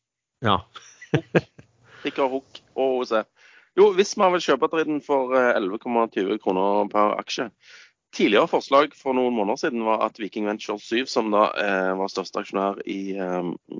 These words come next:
Speaker 2: i Hook, de, eh, skulle dele ut de aksjene de eide til, eh, til sine, ja, eh, eiere i dette Viking Venture syv-fondet, sånn at de kunne gjøre med de, hva de ville.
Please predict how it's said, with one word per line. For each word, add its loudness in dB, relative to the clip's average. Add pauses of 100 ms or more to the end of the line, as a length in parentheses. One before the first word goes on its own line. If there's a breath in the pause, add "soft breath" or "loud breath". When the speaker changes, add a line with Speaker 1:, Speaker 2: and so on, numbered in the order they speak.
(140)
Speaker 2:
i -8
Hook, 0 (520 loud breath)
de, 4
eh, 8
skulle 0
dele 4
ut -14
de 0
aksjene 0
de 2
eide -4
til, -2
eh, -4 (320)
til -10
sine, -6 (120)
ja, -2 (180)
eh, -4
eiere -4
i -8
dette -6
Viking -6
Venture -8
syv-fondet, 0 (240 loud breath)
sånn 0
at -4
de 0
kunne 2
gjøre 2
med 0
de, -4
hva 4
de 2
ville. 2